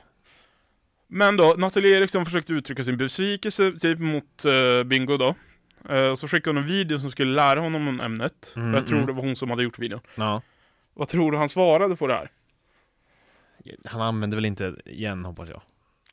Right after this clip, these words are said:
Speaker 1: Nej, nej, så illa var det.
Speaker 2: Det hade ju, ja, jag vet inte, vad, alltså, han var väl inte så positiv till det här då, eller?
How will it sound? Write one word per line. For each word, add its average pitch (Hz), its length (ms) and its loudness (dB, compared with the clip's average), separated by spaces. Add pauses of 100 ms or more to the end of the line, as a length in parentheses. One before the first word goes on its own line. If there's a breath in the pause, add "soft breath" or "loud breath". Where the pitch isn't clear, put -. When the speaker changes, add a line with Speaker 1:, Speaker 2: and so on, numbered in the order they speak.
(140)
Speaker 1:
Nej, 180 380 2
nej, 185 240 4
så 202 240 2
illa 135 180 2
var 127 120 -4
det. 117 80 -12
Speaker 2:
Det 104 220 -2
hade 98 280 -4
ju, 85 480 -10
ja, 104 200 -10
jag 107 140 -4
vet 160 260 -2
inte, 113 180 -4
vad, 101 380 -4
alltså, 101 200 -8
han 101 160 -4
var 131 100 -2
väl 120 180 -4
inte 104 180 -8
så 131 80 -16
positiv 104 420 -10
till - 100 -14
det 98 60 -6
här 135 140 -6
då, 65 140 -12
eller? 139 200 -6